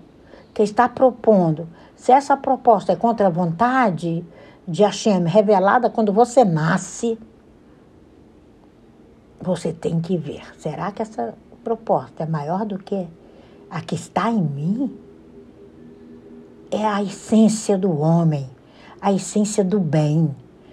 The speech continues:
de amar cada um de nós infinitamente, como você ama seus filhos, é a essência do bem. Como você larga tudo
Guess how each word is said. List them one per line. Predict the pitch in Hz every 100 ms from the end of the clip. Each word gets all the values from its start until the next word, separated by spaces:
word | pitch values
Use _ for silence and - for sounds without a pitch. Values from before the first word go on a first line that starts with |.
| - -
de | 165
amar | 202 202 247 254
cada | - 202 170
um | 190 233
de | 185 151
nós | 156 202 202 160
infinitamente, | 165 160 165 214 190 139 143 170 180 165 - 127 - - - - - - - - -
como | - 359
você | 339 302 320
ama | 330
seus | - - - -
filhos, | 226 262 175 - - - _ _ _ _ _ _ _ _ _
é | -
a |
essência | 220 - 277 -
do | 202 165
bem. | 156 185 202 143 - _ _ _ _ _ _ _ _ _ _ _ _ -
Como | 311
você | 302 285 233
larga | 175 208 262 220 208 - -
tudo | 220 311 294 156